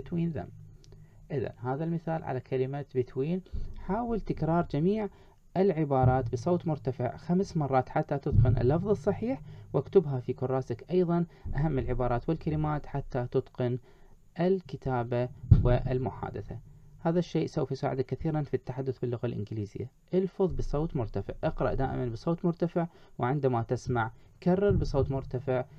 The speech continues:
جميع العبارات حتى تحفظها بشكل جيد، سوف تسرع عملية المحادثة وإمكانيتك على السيطرة على اللغة الإنجليزية. That is the only difference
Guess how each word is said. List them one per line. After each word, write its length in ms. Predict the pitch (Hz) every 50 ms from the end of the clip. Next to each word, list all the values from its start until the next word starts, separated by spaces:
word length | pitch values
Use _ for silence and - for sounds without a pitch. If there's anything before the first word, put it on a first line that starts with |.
| - - - -
جميع 240 | 127 131 139 127
العبارات 480 | 113 107 107 104 110 113 120 117 110 -
حتى 300 | 123 123 - - 117 110
تحفظها 480 | - 113 - - - 113 - - 104 101
بشكل 360 | 104 101 - 117 - - 156
جيد، 360 | 151 - 185 190 208 214 - - - - -
سوف 260 | - - 156 - - 127
تسرع 500 | 123 - - - 165 165 160 131 131 131
عملية 440 | 135 123 120 127 139 143 147 156 - - - - - - - -
المحادثة 760 | 170 165 156 135 117 - - 110 107 113 110 - - 113 - - - -
وإمكانيتك 720 | 120 117 107 - - 117 113 113 113 107 - 107 101 -
على 320 | 107 113 117 113 110 113 - - -
السيطرة 420 | 117 - - 123 104 - 117 107
على 80 | 104 110
اللغة 180 | 110 113 117
الإنجليزية. 540 | 131 - 175 170 135 98 85 - - - - - - - - - - - 139 123
That 280 | 147 170 220 262 -
is 160 | - 214 196
the 200 | 175 147 - 123
only 400 | - - - 147 190 226 254 269
difference 540 | 240 269 254 - 233 220 220 226 226 214 -